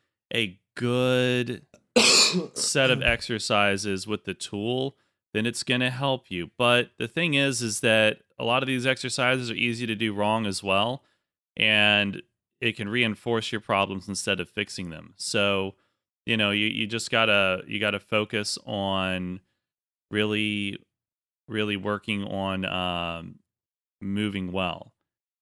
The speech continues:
Because these are no different than, like, leaning over a bench and doing, like, the Y T Is, the Ws, all these different,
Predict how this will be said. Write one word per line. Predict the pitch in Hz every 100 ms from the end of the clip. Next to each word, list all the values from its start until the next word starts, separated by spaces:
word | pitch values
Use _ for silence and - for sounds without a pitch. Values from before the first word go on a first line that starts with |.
| _ - - _ _
Because | 104 123 120
these | 165
are | 160
no | 135
different | 107 117 - 117 104 107
than, | 104 101
like, | 101 98 95
leaning | 104 107 104
over | 107 101
a | 92
bench | 95 98 95 - -
and | 98 92
doing, | 90 95 92 92 92
like, | 92 92 92
the |
Y | 90 92 92
T | - 98 92
Is, | 90 90 90 90 90 90
the | -
Ws, | 87 92 92 87 90 87 87 82
all | 98 98
these | 92
different, | - 95 98 92 90